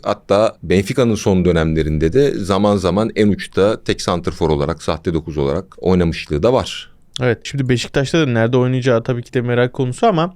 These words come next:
Speaker 2: Benfica'daki ayrılığıyla ilgili ne düşünüyorsun? Oraya da geleceğiz. Onu da sorayım. Çünkü Roger Schmidt'in açıklaması vardı. İşte son maçına çıkıyor. Aslında çok da sevilen bir figür. Ciddi gol ve asist katkısı vermiş.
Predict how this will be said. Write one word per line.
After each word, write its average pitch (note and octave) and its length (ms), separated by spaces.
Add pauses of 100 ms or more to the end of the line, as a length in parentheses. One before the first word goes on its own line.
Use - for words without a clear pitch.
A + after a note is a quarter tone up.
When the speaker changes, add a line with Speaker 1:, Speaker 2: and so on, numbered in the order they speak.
Speaker 2:
Benfica'daki G3+ 640
ayrılığıyla F3+ 440
ilgili B2 260
ne G#2+ 100
düşünüyorsun? A2 420
Oraya B2 320
da B2+ 60 (340)
geleceğiz. B2 460
Onu B2+ 160
da C3+ 60
sorayım. G2+ 260
Çünkü A#2 160
Roger A#2+ 140
Schmidt'in B2+ 340
açıklaması A#2+ 540
vardı. G#2 220
İşte - 180
son G#2+ 200
maçına G#2 360
çıkıyor. G2+ 500 (100)
Aslında C3 300
çok C#3+ 240
da C#3+ 60
sevilen C#3+ 400
bir C#3+ 80
figür. A#2 500 (180)
Ciddi C#3+ 280
gol C3+ 220 (100)
ve B2 380
asist - 280
katkısı - 440
vermiş. A2+ 440